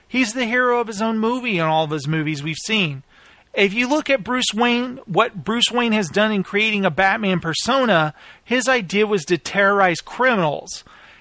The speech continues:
It's sort of a psychological warfare against criminals. This wraith that comes in the night and attacks and pulls criminals from society. For the first time, we're seeing Batman from the point of view of criminals, and he's freaking scary.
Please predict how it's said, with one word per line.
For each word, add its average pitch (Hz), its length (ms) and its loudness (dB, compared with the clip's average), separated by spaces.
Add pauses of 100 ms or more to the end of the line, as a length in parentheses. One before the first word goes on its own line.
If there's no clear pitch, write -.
(180)
It's - 280 0
sort 320 160 4
of 285 100 2
a 269 140 4
psychological 254 720 0
warfare 208 540 0
against 247 420 -2
criminals. - 600 -4 (400)
This 202 260 4
wraith 165 520 -2
that 185 160 -4
comes 190 260 0
in 208 80 0
the 202 80 4
night 180 360 2
and 175 120 0
attacks 190 540 0
and 160 100 -4
pulls 175 220 0
criminals 190 500 2
from 170 200 -2
society. 156 800 0 (400)
For 165 180 -2
the 165 80 0
first 262 380 0
time, 277 340 2
we're 214 100 4
seeing 220 340 0
Batman 202 560 0
from 175 180 0
the 160 80 0
point 208 240 0
of 208 80 0
view 175 180 0
of 151 80 -6
criminals, 170 580 0 (380)
and 247 200 4
he's 202 240 0
freaking 214 800 0
scary. 170 880 0